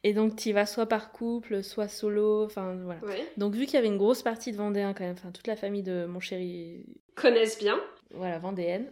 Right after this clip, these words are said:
Speaker 1: On sentait que ça allait sortir au mariage.
Speaker 2: Oui.
Speaker 1: On avait fait le mariage de sa cousine et c'était déjà sorti, donc, euh, je voyais à peu près à quoi ça correspondait quand même. Et donc, on s'est balancé là-dessous et, euh, j'étais un peu poussée, n'est-ce pas ?
Speaker 2: Oui,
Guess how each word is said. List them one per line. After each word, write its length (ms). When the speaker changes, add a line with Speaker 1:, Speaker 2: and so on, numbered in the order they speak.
Speaker 1:
On 100
sentait 380
que 60
ça 120
allait 200
sortir 460
au 40
mariage. 540
Speaker 2:
Oui. 260
Speaker 1:
On 120
avait 100
fait 120
le 60
mariage 260
de 80
sa 140
cousine 380
et 60
c'était 260
déjà 260
sorti, 380
donc, 260
euh, 100
je 140
voyais 220
à 80
peu 100
près 140
à 80
quoi 140
ça 100
correspondait 480
quand 160
même. 220
Et 80
donc, 220
on 60
s'est 420
balancé 440
là-dessous 520
et, 240
euh, 340
j'étais 240
un 60
peu 120
poussée, 320
n'est-ce 240
pas ? 140
Speaker 2:
Oui, 140